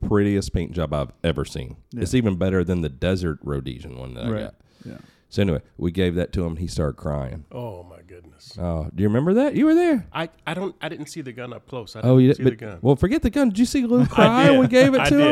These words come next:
Speaker 1: him?
Speaker 3: yes,
Speaker 1: Oh.
Speaker 3: yes. Oh, my
Speaker 1: Oh,
Speaker 3: goodness.
Speaker 1: man, that, that was so, you know you did something good. You make one of those dudes
Speaker 3: And
Speaker 1: cry.
Speaker 3: that's what it's about. That's what that event's about, you know.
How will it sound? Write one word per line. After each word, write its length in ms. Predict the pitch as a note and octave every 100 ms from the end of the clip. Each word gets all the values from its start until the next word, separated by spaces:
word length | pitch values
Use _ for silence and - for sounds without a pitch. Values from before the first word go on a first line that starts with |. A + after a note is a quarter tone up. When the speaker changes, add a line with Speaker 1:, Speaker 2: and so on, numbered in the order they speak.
| D4
Speaker 1:
him? 40 |
Speaker 3:
yes, 280 | A#3+ - - C4+
Speaker 1:
Oh. 200 | C4+ C4+
Speaker 3:
yes. 320 | A3+ C#3+ - -
Oh, 180 | B2 A#2+
my 180 | A3
Speaker 1:
Oh, 220 | A3 G3+ D#3+
Speaker 3:
goodness. 160 | D3+
Speaker 1:
man, 440 | F#3 G#3 F3 B2+ A#2+
that, 320 | C3 A2 _
that 280 | G2+ C3 A#2+
was 160 | G2 F#2
so, 560 | - B2+ A#2+ A#2 G#2+ -
you 140 | C#3
know 160 | C#3+ C3+
you 120 | A#2
did 180 | A2 G#2
something 280 | A2+ D#2 E2+
good. 240 | G2 D#2+
You 40 | D#2
make 180 | D#2+ F2+
one 80 | D#2
of 60 | D#2
those 120 | D#2
dudes 260 | C#2+ C2+
Speaker 3:
And 100 | C#3
Speaker 1:
cry. 100 | C3+ C3+
Speaker 3:
that's 100 | C3
what 100 | A#2+
it's 160 | G#2+
about. 280 | G#2+ G2 E2+
That's 160 | C3 C3+
what 80 | A2+
that 140 | G#2+
event's 300 | G2 G#2 F#2
about, 300 | F2+ E2 D#2 E2
you 120 | D#2+
know. 180 | E2